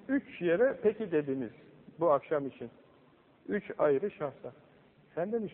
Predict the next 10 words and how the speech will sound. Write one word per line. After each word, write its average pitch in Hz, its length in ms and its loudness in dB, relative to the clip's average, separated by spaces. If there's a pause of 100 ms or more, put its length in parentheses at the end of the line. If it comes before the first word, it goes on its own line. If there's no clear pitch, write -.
(120)
"sonunu 143 280 -4
seyret," 117 480 -6
demiş. - 300 -18 (1080)
"Bak 165 180 2
bakalım 135 380 -4
sonuna," 131 300 -8
demiş. - 260 -18 (1000)
Biraz 240 200 2
zaman 170 260 -20 (120)
geçmiş. 240 360 -20